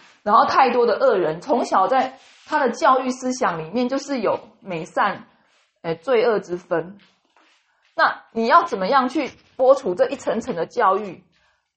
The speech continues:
你要怎样去，去让人回归自然，一开始就能够是一个多元、尊重、奔放的社会？那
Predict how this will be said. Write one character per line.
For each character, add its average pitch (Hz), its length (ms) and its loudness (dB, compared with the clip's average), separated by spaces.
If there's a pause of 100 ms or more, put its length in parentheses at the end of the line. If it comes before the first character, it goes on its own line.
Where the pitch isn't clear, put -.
(360)
你 208 80 -4
要 311 180 4
怎 160 220 -2
样 254 220 2
去， 277 300 -4
去 277 180 -6
让 220 320 0
人 165 220 -2
回 185 220 -2
归 226 200 0
自 233 160 -12
然， 175 200 0
一 247 40 -16
开 262 240 0
始 - 280 -14
就 254 180 -2
能 190 160 -4
够 214 280 0 (600)
是 254 200 -10
一 220 120 -6
个 190 240 2
多 220 280 0
元、 180 280 -2 (540)
尊 226 260 0
重、 196 260 -2
奔 208 260 -2
放 180 260 -4
的 165 100 -4
社 240 260 -4
会？ - 260 -4 (960)
那 370 260 4